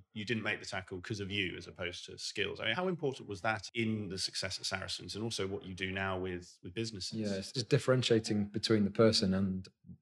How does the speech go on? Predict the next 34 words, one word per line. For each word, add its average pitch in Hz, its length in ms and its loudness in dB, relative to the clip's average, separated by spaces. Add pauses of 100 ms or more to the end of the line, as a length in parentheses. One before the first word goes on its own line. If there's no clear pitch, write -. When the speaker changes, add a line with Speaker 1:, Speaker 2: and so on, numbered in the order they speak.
(280)
Speaker 2:
the 87 60 -10
skill 101 340 0
or 87 80 -2
the 87 120 -4
ability 92 440 -6
to - 120 -12
be 101 80 -2
able 87 100 -4
to - 120 -12
do 104 200 -2
that, - 160 -8
isn't 82 200 -10
it? 82 100 -14 (200)
And 85 300 -8 (920)
whether 110 300 2
it's - 120 2
sport, 101 260 2
whether 98 160 0
it's 85 100 -4
business, 101 480 0 (800)
having 110 360 2
people 101 320 -2
to 87 580 -2
learn 104 300 4
from 85 320 -4
and 85 100 -2
to 85 140 -6
be, 87 180 -6 (240)
and 87 280 -4 (200)
I - 40 -12
suppose 95 220 -8 (440)
be 87 80 -8
guided 95 500 -4
by 85 380 -6